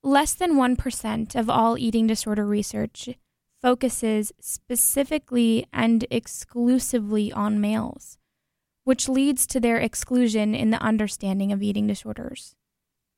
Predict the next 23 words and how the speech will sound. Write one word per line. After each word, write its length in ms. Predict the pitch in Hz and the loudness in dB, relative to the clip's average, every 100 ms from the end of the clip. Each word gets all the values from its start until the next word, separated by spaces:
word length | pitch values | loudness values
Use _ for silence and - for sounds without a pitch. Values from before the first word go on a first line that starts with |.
| _ _ _ _ _ _ _ _ _ _ _ - | _ _ _ _ _ _ _ _ _ _ _ 0
E 140 | 285 | 2
D 160 | 277 277 | 4 4
patients 640 | - 269 277 - 240 226 | 2 2 2 2 2 0
who 80 | - | 0
are 160 | 240 233 | 2 2
male 400 | 240 269 262 226 | 2 4 2 2
were 100 | 220 | -2
first 400 | - 262 262 - | -2 -2 0 0
noted 320 | 233 240 220 | 2 2 0
in 100 | 220 | 0
sixteen 600 | 208 247 - - - 226 | 0 -2 -4 -6 0 2
eighty-nine 760 | 214 208 208 202 208 208 233 226 _ _ _ _ - | 2 2 2 2 0 -4 -6 -10 _ _ _ _ 0
by 100 | 233 | 2
English 440 | - 247 240 240 | 4 4 4 0
physician 520 | - 220 220 - 226 214 | -4 -2 0 0 0 0
Richard 340 | 214 - 208 | -2 -4 0
Morton 480 | 220 247 - - 233 _ _ _ _ - | 0 0 -4 -8 -14 _ _ _ _ 0
when 120 | 240 | 2
he 160 | 220 | 4
was 160 | 240 233 | 4 2
studying 640 | - 247 233 220 208 208 | 0 0 2 0 -2 -4
nervous 640 | 247 233 226 226 226 220 - | -2 2 2 2 0 -2 -6
consumption. 760 | - 208 - 269 285 - 269 | -8 -10 -6 -4 -4 -6 -12